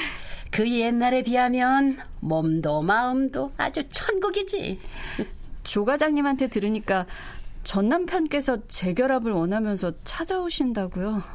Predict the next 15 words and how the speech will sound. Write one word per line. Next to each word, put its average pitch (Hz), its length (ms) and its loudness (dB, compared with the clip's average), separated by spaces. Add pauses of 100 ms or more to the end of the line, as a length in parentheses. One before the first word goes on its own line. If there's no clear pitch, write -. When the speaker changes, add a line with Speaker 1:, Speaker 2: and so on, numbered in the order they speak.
(520)
Speaker 1:
<laughs> 311 120 4 (1120)
귀신 156 400 0
씨나라 277 380 2
까먹는 330 320 4
소리를 392 300 0
하고 415 160 4
있더라고, 427 360 2
글쎄. 143 460 0 (520)
아, - 100 4
내가 320 280 2
왜 294 320 4
그 330 220 0
지옥불로 285 580 2
다시 294 280 0
기어들어가? 277 640 4